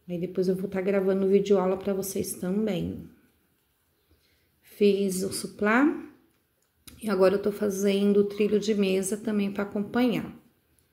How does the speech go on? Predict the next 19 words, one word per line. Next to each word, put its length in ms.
Que 100
tá 300
a 100
coisa 240
mais 360
linda, 340
gente, 420
tá 100
um 140
deslumbre. 840
Agora 240
eu 120
tô 140
tentando 380
achar 280
um 160
nome 380
pra 320
ele, 400